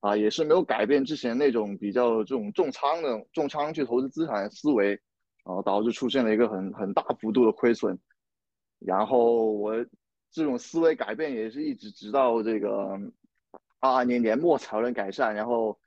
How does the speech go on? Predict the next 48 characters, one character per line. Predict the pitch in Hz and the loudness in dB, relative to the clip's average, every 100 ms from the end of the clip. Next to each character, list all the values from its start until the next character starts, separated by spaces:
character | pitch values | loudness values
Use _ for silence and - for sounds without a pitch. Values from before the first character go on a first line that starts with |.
| _ _ - | _ _ -4
二 | 135 | 0
三 | 151 143 | 0 0
年 | 120 | -2
其 | 120 117 | -4 -4
实， | 120 | -6
其 | 110 123 | -6 -4
实 | 123 | -4
就 | 127 | -4
是 | 113 | 0
在 | 127 | 0
装 | 107 135 151 | 0 -2 -4
死， | - - 87 | -10 -14 -4
但 | 123 | -4
是 | 120 120 | -2 -4
也 | 107 98 98 | -2 0 0
耐 | 143 131 | 2 0
不 | 110 | -2
住， | 104 123 | -2 0
就 | 113 107 | 0 -2
是 | |
很 | 110 101 | -6 -8
多 | 95 120 | 0 2
就 | 120 127 | 4 4
一 | 131 123 | 4 -2
直 | - | -4
在 | 101 117 | 0 0
阴 | 113 117 | 0 -4
跌， | 113 113 | -2 0
阴 | 113 110 | 0 -2
跌， | 110 107 _ _ _ _ | 0 0 _ _ _ _
然 | 101 104 | -2 0
后 | |
就 | 110 110 | 2 0
回 | 107 | 0
撤 | - 131 | 0 -2
很 | 104 95 | 0 0
大。 | 135 - - _ | 0 0 -6 _
<laughs> | 339 - _ _ _ _ _ | -14 -14 _ _ _ _ _
对， | 131 110 | 2 2
然 | 110 | 2
后 | 127 120 | 0 0
就 | 123 | 0
一 | 123 120 | -2 -4
直， | 104 104 104 | -6 -8 -6
一 | 113 110 | -6 -8
直 | 107 | -2
到 | 120 110 | 2 2
了 | 107 107 101 104 104 113 | 0 -4 -4 -4 -6 -10